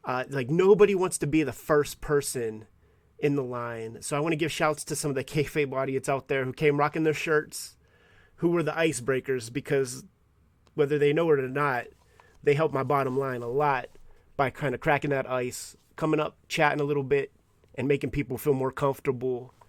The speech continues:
um, getting in line to, uh, to grab some stuff, man. I just brought two prints. I was taking it real easy.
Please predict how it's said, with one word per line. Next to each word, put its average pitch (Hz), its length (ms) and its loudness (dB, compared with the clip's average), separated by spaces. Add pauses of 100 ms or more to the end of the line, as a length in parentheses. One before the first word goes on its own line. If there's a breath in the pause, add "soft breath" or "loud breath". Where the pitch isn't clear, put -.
(420 soft breath)
um, 120 380 -6
getting 147 240 2
in 131 100 0
line 127 480 -6 (360)
to, 123 220 -4
uh, 123 220 -6 (480 soft breath)
to - 80 -10
grab 151 260 -2
some 107 140 -10
stuff, 98 320 -10
man. 117 160 -6
I 135 60 0
just 151 180 -10
brought 165 260 0
two 170 180 -4
prints. - 520 -6
I 143 100 2
was 139 160 -2
taking 147 240 -2
it 131 80 0
real 151 220 -2
easy. 120 420 -8